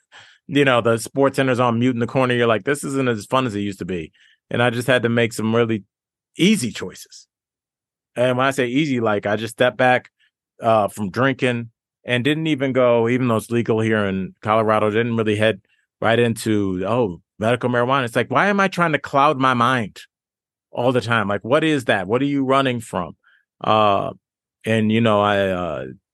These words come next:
did some mushrooms. Um, at, matter of fact, I started doing mushrooms, uh,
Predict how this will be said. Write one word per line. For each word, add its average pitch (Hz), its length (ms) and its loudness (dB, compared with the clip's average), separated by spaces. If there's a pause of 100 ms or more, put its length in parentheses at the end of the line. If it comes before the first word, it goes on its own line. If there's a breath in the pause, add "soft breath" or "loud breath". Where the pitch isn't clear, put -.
(140)
did 113 200 0
some 101 120 -4
mushrooms. 113 640 2 (440 soft breath)
Um, 92 560 0 (1120)
at, 131 260 0
matter 131 220 2
of 120 40 -4
fact, 139 240 -2
I 107 100 2
started 127 400 0 (180)
doing 120 240 2
mushrooms, 113 640 0
uh, 87 560 -4